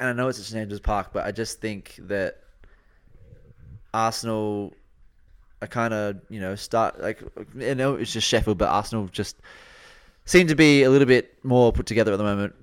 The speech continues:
despite, like, 'cause, just 'cause they haven't, they're not missing players, and I do think that, um, we can go there and, and get a result, and I, I just,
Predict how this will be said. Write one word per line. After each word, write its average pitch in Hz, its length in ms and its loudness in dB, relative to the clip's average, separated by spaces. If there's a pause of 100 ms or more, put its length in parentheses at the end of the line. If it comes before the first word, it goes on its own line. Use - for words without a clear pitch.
(160)
despite, - 420 -2
like, 95 320 -8
'cause, - 160 -12
just 90 140 -10
'cause 90 100 -12
they 98 80 -4
haven't, 92 320 -6
they're 95 100 -10
not 98 140 -6
missing 92 240 -10
players, 87 520 -4
and 101 220 -2
I 101 60 -2
do 113 200 -4
think 113 360 -8
that, 110 220 2
um, 107 480 -2 (540)
we 110 120 -6
can 107 120 -12
go 113 160 4
there 113 200 4
and, 107 280 -4
and 107 120 -8
get 110 120 -2
a 110 60 0
result, 110 360 4
and 101 180 -2
I, 92 240 -2 (380)
I 104 80 -4
just, 107 220 -8